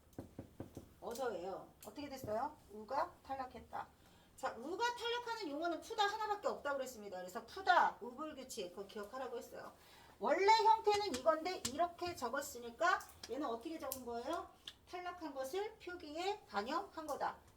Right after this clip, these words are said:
탈락을 표기에 반영했다.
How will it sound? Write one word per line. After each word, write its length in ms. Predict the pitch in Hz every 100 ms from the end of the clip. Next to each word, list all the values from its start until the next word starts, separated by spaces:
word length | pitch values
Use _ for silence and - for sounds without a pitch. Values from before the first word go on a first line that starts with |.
| -
탈락을 640 | 339 339 294 269 381 427 - - - - -
표기에 840 | - - 247 214 254 320 349 349
반영했다. 1300 | - 180 170 - - 302 339 - - - - - -